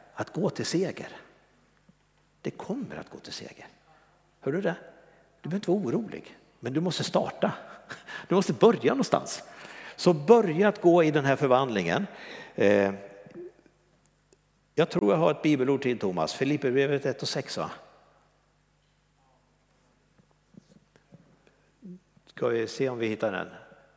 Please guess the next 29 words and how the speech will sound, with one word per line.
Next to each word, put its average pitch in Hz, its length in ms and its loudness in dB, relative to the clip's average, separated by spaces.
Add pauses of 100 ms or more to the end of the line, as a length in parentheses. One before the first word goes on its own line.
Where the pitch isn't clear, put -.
(1300)
Och 117 160 2
jag 123 160 4
är 156 60 -2
övertygad 180 720 0
om 110 180 -4
att 107 120 -4
han 104 220 -2
som 117 240 -8
har 120 80 -4
börjat 110 460 -2
ett - 180 -6
gott - 320 -8
verk 92 320 -4
i 78 160 -4
er 92 200 -6 (140)
också - 460 -2
ska - 220 -10
fullborda 90 640 -6
det - 240 -4
i 92 200 -6
Jesu 98 360 -4
Kristi - 560 -12 (260)
dag. - 420 -12 (1500)
Alltså, - 160 -10
han 127 160 -4
har 139 80 -8
kraft - 420 -6
i 170 40 -4
det. - 140 -4